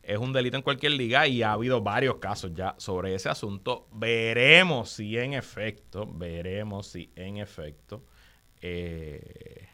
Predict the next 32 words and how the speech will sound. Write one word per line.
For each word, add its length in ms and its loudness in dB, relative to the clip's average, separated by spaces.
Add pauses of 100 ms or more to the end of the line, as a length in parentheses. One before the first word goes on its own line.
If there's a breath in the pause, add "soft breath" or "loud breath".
(1300 soft breath)
va 160 2
a 40 2
llegar 240 2
a 40 4
algún 260 0
lugar 260 2
esto. 420 -4
Yo 360 -4 (180)
tengo 320 -6
cero 460 0
esperanza 680 -6
en 140 -10
el 100 -6
fei. 300 -14 (1080)
Tengo 300 -8
cero 460 -2
esperanza 600 -4
en 80 -2
la 120 -4
capacidad 380 -8
de 60 -8
su 100 -8
oficina 340 -8
de 60 -8
llevar 260 -8
este 180 -10
caso 380 -10 (360 loud breath)
a, 300 -6 (140)
eh, 500 -6
Puerto 320 -8
Seguro, 640 0
pero 800 6